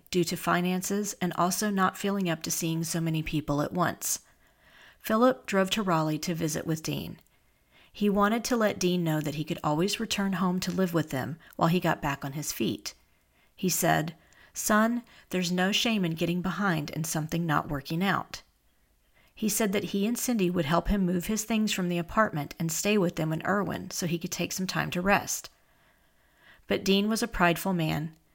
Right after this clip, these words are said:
who had lived independently without help for so many years, and he turned down the offer from his parents. A month later,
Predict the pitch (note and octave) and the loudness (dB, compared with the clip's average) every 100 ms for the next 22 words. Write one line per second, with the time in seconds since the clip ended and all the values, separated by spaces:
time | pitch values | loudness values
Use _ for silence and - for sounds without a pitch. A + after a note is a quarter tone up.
0 | _ - F#3+ F3+ F3+ F#3+ F#3 - G3+ G3 | _ 2 4 4 2 2 4 6 6 4
1 | E3+ E3+ E3 E3+ E3+ F#3 E3+ - D#3+ E3 | -2 0 2 2 2 2 2 0 -2 0
2 | E3+ G3 G3 D3+ D3 D#3+ - - _ _ | 2 2 2 0 0 -4 -6 -10 _ _
3 | F#3+ F#3+ G#3+ - A3+ G3 F3 E3+ - D#3 | -2 0 0 0 2 4 4 2 0 -2
4 | D#3+ D3+ - D#3 D3+ - F#3 D#3 A#2+ - | -2 -6 -4 -6 -4 2 2 2 -4 -6
5 | - - _ _ _ _ _ _ _ _ | -6 -6 _ _ _ _ _ _ _ _
6 | _ _ _ _ _ _ _ _ _ _ | _ _ _ _ _ _ _ _ _ _
7 | _ _ _ _ _ _ _ _ _ _ | _ _ _ _ _ _ _ _ _ _
8 | _ _ - G3 G#3 A#3+ C4+ B3+ E3 D3 | _ _ -2 2 2 0 2 2 2 -2
9 | - | -4